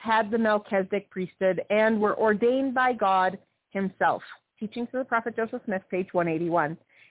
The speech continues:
In other words, those ancient prophets held all of the keys, powers, and privileges of the Melchizedek priesthood and the gospel.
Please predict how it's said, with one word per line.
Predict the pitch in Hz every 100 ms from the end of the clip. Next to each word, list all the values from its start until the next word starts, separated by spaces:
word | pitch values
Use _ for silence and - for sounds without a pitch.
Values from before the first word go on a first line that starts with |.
| _
In | 247
other | 294 415 269
words, | 196 196
those | 240 226
ancient | 262 339 330 226
prophets | 214 208 254 226
held | - 214 202 -
all | 233 262
of | 269
the | 247
keys, | - 190 180 180 _ _ _ _ _ _
powers, | 233 220 226 220 214
and | 202 196
privileges | 214 202 202 190 190 - -
of | 214
the | 214
Melchizedek | 202 190 - 190 190 185
priesthood | 220 226 - 175 -
and | 214 208
the | 196
gospel. | 190 202 - 123 101